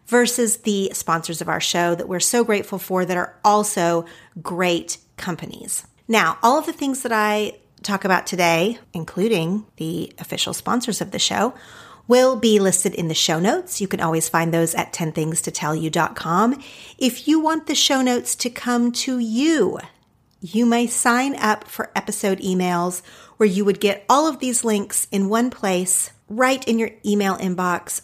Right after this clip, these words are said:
only when there's a new episode. I do not bug you with a bunch of email, I promise. You can sign up for those at ten things to tell you dot com slash podcast. Go up to the navigation bar. There's a little drop down for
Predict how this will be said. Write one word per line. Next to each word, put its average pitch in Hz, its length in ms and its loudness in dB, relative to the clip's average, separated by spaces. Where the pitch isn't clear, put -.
only 311 280 4
when 302 140 2
there's 233 220 0
a 214 40 0
new 196 120 0
episode. 160 600 -4
I 208 80 2
do 208 220 0
not 262 260 0
bug 185 300 2
you 180 400 2
with 190 200 2
a 180 40 0
bunch 170 260 0
of - 80 -6
email, - 480 -6
I 170 140 2
promise. - 640 -6
You 202 80 -4
can 214 100 2
sign 208 220 2
up 202 80 -10
for 190 100 -2
those 170 280 2
at 180 160 -4
ten 170 180 -2
things 165 280 -2
to - 80 -6
tell 170 220 -2
you 175 200 -4
dot - 280 2
com 226 380 0
slash 190 440 0
podcast. 269 800 -2
Go 226 100 -2
up - 140 0
to - 80 -12
the 220 80 0
navigation 202 560 0
bar. 185 280 4
There's 185 220 -2
a 196 40 -2
little 185 180 0
drop 180 300 0
down 165 340 0
for 180 320 -2